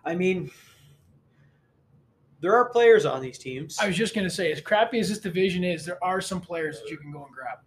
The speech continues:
Speaker 1: Yeah. But, uh, I wouldn't be looking. Oh, another guy I'm kinda liking too. I haven't mentioned him yet. Adam Thielen is now a, uh,
Speaker 2: Oh!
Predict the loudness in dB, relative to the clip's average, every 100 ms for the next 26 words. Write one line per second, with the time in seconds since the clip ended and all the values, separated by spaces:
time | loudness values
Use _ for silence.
0 | -20 -16 -12 -12 -12 -18 _ _ -4 -4
1 | -4 -2 2 2 2 -2 -2 0 0 0
2 | -6 -6 -8 -6 -4 -2 -4 -6 -10 _
3 | _ _ -20 -20 -20 -18 -14 -12 -12 -16
4 | -16 -10 -8 -6 -4 -2 -4 -4 -4 -2
5 | -2 -2 -4 -8 -10 -4 -4 -4 _ _
6 | _ -20 -20 _ _ -20 -20 -20 _ _
7 | _ _ -20 -10 -6 -2 -2 -2 -6 -8
8 | -6 -8 -8 -20 -20 -2 6 8 8 6
9 | 4 6 8 8 6 2 2 2 4 2
10 | 0 0 2 2 6 8 8 8 10 8
11 | 4 -2